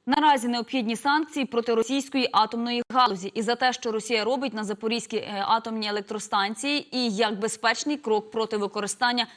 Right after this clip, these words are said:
сумнівних російських атомних технологій, сумнівних із точки зору безпеки і з політичної точки зору, заявив президент України на неформальній зустрічі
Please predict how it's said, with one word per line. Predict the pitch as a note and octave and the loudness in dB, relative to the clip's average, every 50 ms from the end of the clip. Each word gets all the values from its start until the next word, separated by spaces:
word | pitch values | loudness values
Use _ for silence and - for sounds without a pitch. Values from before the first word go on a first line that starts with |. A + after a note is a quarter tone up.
| _ _ | _ _
сумнівних | - - - D#4+ C#4+ C4 A3+ G#3 G#3+ A#3 C#4 D4+ - | -8 -4 0 2 2 2 2 0 0 -2 -2 -2 -2
російських | C#4 A#3 - - - A3 G3+ - - C#4 - | -2 -2 -2 -4 -4 -4 -4 -4 -4 -6 -2
атомних | - G3 G3+ G3 A3 A3 A3+ A3+ - | 0 0 0 0 -2 -6 -8 -8 -10
технологій, | - C#4 - C4+ C#4 D4 D4 C4+ G3 F#3 - - - - _ _ | -12 -8 -6 -4 -2 0 0 -2 -2 -2 -6 -8 -12 -18 _ _
сумнівних | - - E4+ D#4+ D4 B3+ A#3+ A3 G3+ G3+ G3 - | -6 -4 0 0 0 0 0 0 -2 -4 -4 -6
із | - - | -8 -6
точки | - A#3+ G#3+ - - A3+ | -4 -6 -6 -4 -6 -6
зору | G3 G#3 G#3+ G#3 G#3+ | -2 -2 0 0 0
безпеки | G#3 A3 A3+ A3+ - D4+ D#4 F4+ - D#4+ | 0 -2 -4 0 0 2 2 2 0 -2
і | C4 | -4
з | C4 | -4
політичної | - - A#3 G3+ - A#3 B3+ - - A#3+ G#3+ | -4 -6 -6 -4 -2 -4 -4 -2 -4 -6 -4
точки | G3 G#3+ G3 - - A3+ | -4 -6 -6 -6 -6 -6
зору, | F#3+ F#3 G#3 F#3+ F3+ F3+ | -4 -2 -2 -2 -2 -4
заявив | F3+ F3 G#3+ G#3+ G#3+ B3 C#4 - | -4 -2 -2 0 0 0 -2 -2
президент | - A3+ A3 G#3+ B3+ G#3+ A3 G3 F#3+ F#3+ | -4 -4 -4 -2 0 0 0 0 0 -2
України | F#3 - G3+ G#3 A3+ C#4 C#4+ C#4+ A#3+ | -8 -8 -6 -4 -4 -2 -2 -2 -2
на | G#3+ | -2
неформальній | G#3+ G#3 G3 - G#3+ G#3+ A3 G#3+ G3+ G3+ G3+ G3 | -2 -4 -6 -6 -4 0 2 2 2 2 -2 -4
зустрічі | F#3 F#3 C4 C#4 - C#4 B3+ A#3+ - B3 A3+ | -6 -6 -6 -6 -8 -10 -10 -8 -6 -6 -6